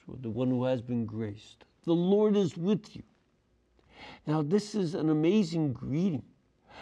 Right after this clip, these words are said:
In other greetings in the Old Testament, you'll see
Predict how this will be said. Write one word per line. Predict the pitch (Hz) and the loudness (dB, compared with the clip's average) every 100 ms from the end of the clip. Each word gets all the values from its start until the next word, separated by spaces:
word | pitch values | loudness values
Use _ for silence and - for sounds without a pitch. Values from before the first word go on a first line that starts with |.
| - _ | -20 _
In | - 170 160 - | 2 2 2 0
other | 233 311 339 | 2 4 4
greetings | 226 139 156 233 339 285 156 151 131 - | 2 0 2 4 4 0 0 -2 -4 -4
in | - 208 202 | 0 4 4
the | 185 | 4
Old | 175 165 151 | 4 2 0
Testament, | - - 320 - - 143 123 147 - _ _ - - - | -6 -6 -4 -6 -8 -6 -6 -10 -18 _ _ -20 -20 -4
you'll | 185 185 170 | 4 4 4
see | 165 - - 233 220 214 | -2 -14 -2 2 4 2